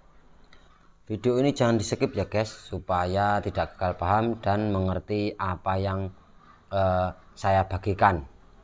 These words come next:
Maaf, ini tidak bermaksud menggurui dan bukan tutorial, hanya berbagi pengalaman saja ya guys. Semoga guys-guysku,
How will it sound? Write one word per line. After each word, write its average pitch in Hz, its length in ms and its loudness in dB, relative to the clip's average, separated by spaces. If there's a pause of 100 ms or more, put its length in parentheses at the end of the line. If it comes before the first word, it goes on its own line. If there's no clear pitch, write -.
(640)
Maaf, 117 640 -2
ini 110 320 -2
tidak 110 480 0
bermaksud 98 480 -2
menggurui 117 800 4 (320)
dan 104 320 0
bukan 104 320 2
tutorial, 107 800 4 (160)
hanya 95 480 0
berbagi 90 640 -2
pengalaman 82 640 -4
saja 85 320 -2
ya 90 80 4
guys. 95 320 -4 (720)
Semoga 85 480 -8
guys-guysku, 95 960 -4